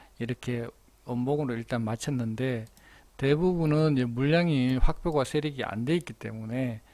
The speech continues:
일단 원봉을 일단 내기 때문에 이럴 때는 아침에 이렇게 시초가에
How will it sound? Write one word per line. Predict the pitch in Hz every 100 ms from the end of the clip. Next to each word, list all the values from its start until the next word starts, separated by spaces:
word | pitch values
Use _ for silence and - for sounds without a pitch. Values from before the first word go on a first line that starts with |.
| - - _
일단 | - 120 135
원봉을 | 120 117 120 143 127
일단 | 117 117 123
내기 | 113 117
때문에 | 131 - 117 113 110 110 110 113
이럴 | 139 156
때는 | 151 113 98
아침에 | 95 - 151 120 113 147 190 - _ _ - -
이렇게 | 123 113 -
시초가에 | 113 - - 160 - 110 110